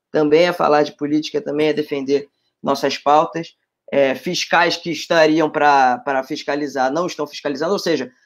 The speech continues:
a gente percebe todo o aparato institucional que j-, que já criticamos sendo ocupado por pessoas que não mereciam, mas, para o outro lado, e aí Diego traz isso muito bem,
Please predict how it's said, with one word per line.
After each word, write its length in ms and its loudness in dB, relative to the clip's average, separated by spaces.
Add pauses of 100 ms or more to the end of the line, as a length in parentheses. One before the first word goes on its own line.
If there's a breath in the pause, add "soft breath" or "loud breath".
(160 soft breath)
a 140 2
gente 200 2
percebe 460 2
todo 200 4
o 20 2
aparato 500 4
institucional 760 -6 (380)
que 180 -8
j-, 340 -10
que 160 -8
já 220 2
criticamos 960 -4 (960)
sendo 440 2
ocupado 680 0
por 200 -6 (100)
pessoas 360 -8
que 100 -12
não 120 -2
mereciam, 720 -4 (500 soft breath)
mas, 300 4
para 240 4
o 40 8
outro 260 4
lado, 640 4
e 80 -2
aí 140 0
Diego 280 -10
traz 240 -4
isso 180 -14
muito 220 -12
bem, 340 -6